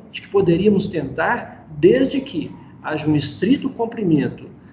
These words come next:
das regras sanitárias pelos estabelec-, estabelecimento,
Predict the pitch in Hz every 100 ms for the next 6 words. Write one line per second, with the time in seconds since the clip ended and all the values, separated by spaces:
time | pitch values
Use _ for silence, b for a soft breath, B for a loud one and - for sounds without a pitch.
0 | B - 143 - 160 160 156 - 147 143
1 | 135 135 131 - 143 127 127 139 127 131
2 | - - - - 131 135 131 131 123 165
3 | 220 262